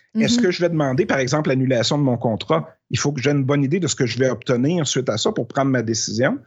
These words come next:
Speaker 1: Parce qu'on sait ce que ça veut dire aujourd'hui. Par exemple, prendre une procédure en annulation si on n'a pas la collaboration de la partie adverse,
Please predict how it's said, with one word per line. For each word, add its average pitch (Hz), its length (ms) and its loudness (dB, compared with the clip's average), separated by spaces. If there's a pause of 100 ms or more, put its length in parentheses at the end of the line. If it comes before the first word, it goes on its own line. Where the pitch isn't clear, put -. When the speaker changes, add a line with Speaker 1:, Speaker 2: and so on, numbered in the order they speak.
(400)
Speaker 1:
Parce 110 180 0
qu'on 113 180 0
sait 165 160 0
ce - 60 -2
que 120 100 0
ça 120 160 2
veut 110 120 2
dire 151 200 0
aujourd'hui. 110 300 0
Par 110 100 0
exemple, 120 240 0
prendre 120 220 2
une 107 100 0
procédure 110 540 0
en 107 100 2
annulation 107 540 2
si - 120 -2
on 110 60 2
n'a 104 140 2
pas 113 100 2
la 104 100 0
collaboration 101 680 0
de 120 40 2
la 110 60 0
partie 104 240 -2
adverse, 95 440 -2